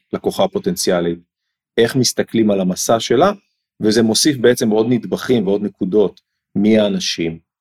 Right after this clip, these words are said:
איזה נקודות מגע היו, באיזה פרקי זמנים, איזה תכנים, איזה יעדים הושלמו וכו' וכו'. אבל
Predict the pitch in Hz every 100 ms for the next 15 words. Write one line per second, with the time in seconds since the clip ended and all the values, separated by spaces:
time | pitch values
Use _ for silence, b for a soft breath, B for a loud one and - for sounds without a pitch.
0 | - 117 117 113 104 107 98 - 92 92
1 | 90 87 85 85 85 _ _ _ _ -
2 | 98 117 - 110 - 104 95 92 92 85
3 | 85 87 - 110 113 117 - 98 95 98
4 | 92 - _ - 104 110 104 98 104 101
5 | 101 98 90 - 101 98 - 180 165 _
6 | _ _ _ _ _ - 92 95 95